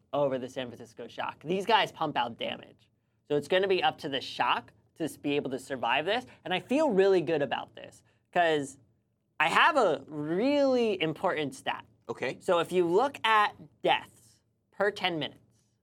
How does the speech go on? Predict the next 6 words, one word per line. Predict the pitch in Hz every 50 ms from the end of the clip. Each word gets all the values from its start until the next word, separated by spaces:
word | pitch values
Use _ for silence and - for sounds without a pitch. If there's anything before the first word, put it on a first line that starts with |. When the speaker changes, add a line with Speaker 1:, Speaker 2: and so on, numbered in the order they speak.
| _ _ _ _ _ _ _ _ _ _ _ _ _ _ _ _ -
Speaker 1:
the | 160 151 139
second | - - - - - - - 247 262 285 277 - 285 226 - 196
lowest | 196 185 175 180 190 190 190 185 170 156 - -
person | - - 160 165 180 175 - 220 233 277 339 330 - _ _ _ _ _ _ _ _ _ _ _ _ _ -
out | 165 180 185
of | 180 165 160 156 135 -